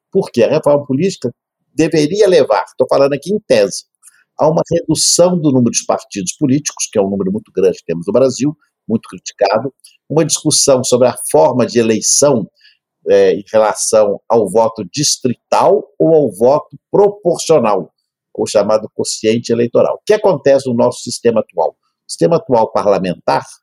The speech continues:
porque para presidente e governador é muito fácil, é vota, ganha quem,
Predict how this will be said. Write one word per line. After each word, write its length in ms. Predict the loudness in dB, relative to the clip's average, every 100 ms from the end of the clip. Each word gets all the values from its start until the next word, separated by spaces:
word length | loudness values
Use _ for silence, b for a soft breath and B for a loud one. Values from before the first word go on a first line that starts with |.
| _ _ _
porque 180 | -4 -2
para 120 | 0
presidente 460 | 0 0 2 0 0
e 20 |
governador 580 | 0 2 2 2 4 4
é 60 | 2
muito 240 | -2 -2
fácil, 360 | -2 0 2 2
é 40 |
vota, 420 | 2 0 0 -6
ganha 320 | 0 2 2 0
quem, 200 | -2